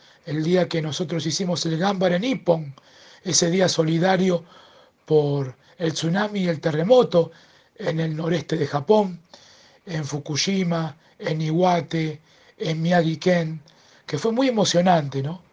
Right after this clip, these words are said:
Ese día también fue una gran consagración porque vinieron muchos medios y yo personalmente pude invitar a Alfredo Casero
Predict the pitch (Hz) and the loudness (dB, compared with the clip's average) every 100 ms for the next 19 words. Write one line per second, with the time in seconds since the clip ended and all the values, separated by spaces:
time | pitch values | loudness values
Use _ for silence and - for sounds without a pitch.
0 | _ - - - 208 - 196 233 208 190 | _ -20 -20 -8 -2 2 4 4 2 0
1 | 208 190 160 165 160 170 165 170 160 165 | 0 0 0 -4 -2 -2 -2 -2 0 0
2 | 170 196 247 208 170 143 147 - - - | 2 2 0 0 -2 -2 -8 -10 -20 -20
3 | - - - 151 165 170 170 175 170 151 | -20 -20 -8 -2 0 0 0 0 0 0
4 | 190 214 208 202 - - _ - - - | 2 4 6 4 0 -10 _ -20 -20 -18
5 | - 147 160 147 170 - 165 165 185 165 | -8 -2 0 0 0 0 0 0 -2 -2
6 | 165 165 165 156 170 175 165 147 170 165 | -4 -2 -4 -4 -2 0 0 0 2 2
7 | 165 143 190 180 170 | 0 2 4 6 4